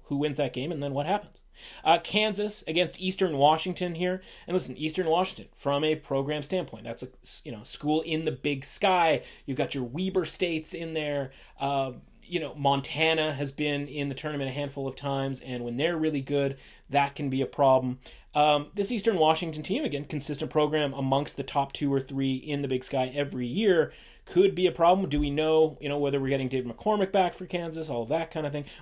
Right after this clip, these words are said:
My number's ten and a half in this game. We'll see where it pops shortly. Oregon,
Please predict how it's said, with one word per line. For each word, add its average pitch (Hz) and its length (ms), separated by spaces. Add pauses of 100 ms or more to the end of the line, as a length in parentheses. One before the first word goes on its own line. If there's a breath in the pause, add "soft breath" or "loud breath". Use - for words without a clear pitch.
My 190 240
number's 208 260
ten 190 220
and 170 80
a 156 40
half 165 440
in 160 200
this 143 200
game. 151 380 (420)
We'll 143 120
see 147 180
where 139 180
it 123 100
pops 117 340 (320 soft breath)
shortly. 135 460 (280 loud breath)
Oregon, 196 460